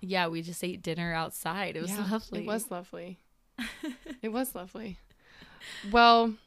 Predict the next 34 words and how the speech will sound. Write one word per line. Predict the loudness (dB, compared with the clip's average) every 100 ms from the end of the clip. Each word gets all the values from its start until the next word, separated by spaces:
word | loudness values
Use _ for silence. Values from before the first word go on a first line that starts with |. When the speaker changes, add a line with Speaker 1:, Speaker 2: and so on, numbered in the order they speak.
| _ _ _ -20 _ _ _ -8
Speaker 2:
we | 0 2
have | 4 2 2 -8 _ _ -20
four | -2 6 6
whole | 8 6
chapters | 10 8 8 4 6
to | 4
recap, | 4 6 8 6 6 -2 -10 2 8
and | 10
I'm | 10
excited | 6 8 10 10 6
to | 6 8 6
get | 0 4 6
back | 8 8 8
into | 8 8
<laughs> |
it | 6 10
Speaker 1:
I | 10 12
Speaker 2:
because | 8 10 10
it's | 12 10
been | 10
a | 10
Speaker 1:
know. |
Speaker 2:
minute. | 8 6 4 2 -14 -20 -20 -16 -6
Speaker 1:
I | -2
know. | 4 6 4
Who | 4 2
knows | 2 2 2
what | 2
hot | 2 2 2 0
takes | -6 -6 -8
will | -10
come | -6 -6
out | -6 -6 -6
of, | -6